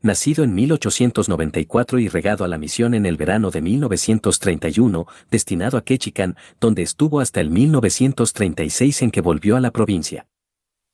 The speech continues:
Este año estaba también en Ketchikan el anciano Petornielli. Misionero venerable de los cielos alascanos,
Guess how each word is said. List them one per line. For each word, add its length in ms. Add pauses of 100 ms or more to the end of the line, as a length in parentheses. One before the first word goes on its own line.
(140)
Este 260
año 220
estaba 300
también 360
en 140
Ketchikan 460
el 100
anciano 440
Petornielli. 680 (720)
Misionero 500
venerable 480
de 120
los 100
cielos 340
alascanos, 600